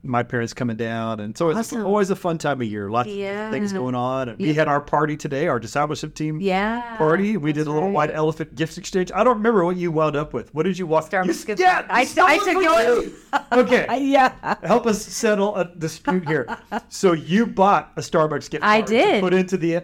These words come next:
Speaker 1: the gift pile.
Speaker 2: That's right.
Speaker 1: And you walked out with the gift that you brought.
Speaker 2: That's right, 'cause they told us
Speaker 1: I think it's a party foul.
Speaker 2: bring, uh, they said, "Bring a gift that you would want to have,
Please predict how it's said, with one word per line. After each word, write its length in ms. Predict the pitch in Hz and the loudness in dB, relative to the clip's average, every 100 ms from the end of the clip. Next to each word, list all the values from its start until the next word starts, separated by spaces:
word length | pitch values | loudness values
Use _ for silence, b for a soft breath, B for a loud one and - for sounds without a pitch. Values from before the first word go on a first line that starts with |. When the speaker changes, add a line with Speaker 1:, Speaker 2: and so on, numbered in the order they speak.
| - | -2
Speaker 1:
the 240 | 156 147 135 | 0 0 -2
gift 320 | 160 160 - | -2 -2 -4
pile. 320 | 156 117 113 | -4 -2 -4
Speaker 2:
That's 200 | 180 190 | -4 -4
right. 340 | 180 202 185 - _ - | 0 0 -2 -8 _ -8
Speaker 1:
And 180 | 147 | -4
you 120 | 135 170 | 0 2
walked 340 | 160 165 160 | 4 2 2
out 300 | 170 147 - | 2 2 0
with 100 | 143 | -6
the 80 | 139 | -8
gift 300 | 127 139 - | -4 -4 -4
that 140 | 127 | -6
you 100 | 117 | -4
brought. 260 | 117 117 104 | -4 -4 0
Speaker 2:
That's 300 | 196 196 214 | 0 0 2
right, 260 | 247 294 | 2 2
'cause 160 | - 240 | -2 -2
they 180 | 220 262 | 0 -2
told 260 | 269 302 285 | 0 0 0
us 120 | 277 | 0
Speaker 1:
I 100 | 160 | 2
think 100 | 175 | 0
it's 100 | 160 | -2
a 40 | |
party 280 | 151 165 143 | 0 0 0
foul. 240 | 127 110 - | -6 -10 -12
Speaker 2:
bring, 420 | - 233 247 262 269 - | -2 2 2 2 -2 -2
uh, 320 | 202 196 185 - | 0 2 2 0
they 120 | 208 | 0
said, 240 | 220 233 190 | 0 0 0
"Bring 180 | 220 | 0
a 80 | 254 | 0
gift 240 | 226 208 - | 0 -2 0
that 140 | 170 | -2
you 180 | 175 196 | 0 0
would 160 | 185 | 0
want 320 | 175 165 160 - _ - _ | 0 -2 -2 -8 _ -20 _
to 60 | 151 | -6
have, 360 | 151 127 104 | -4 -4 -8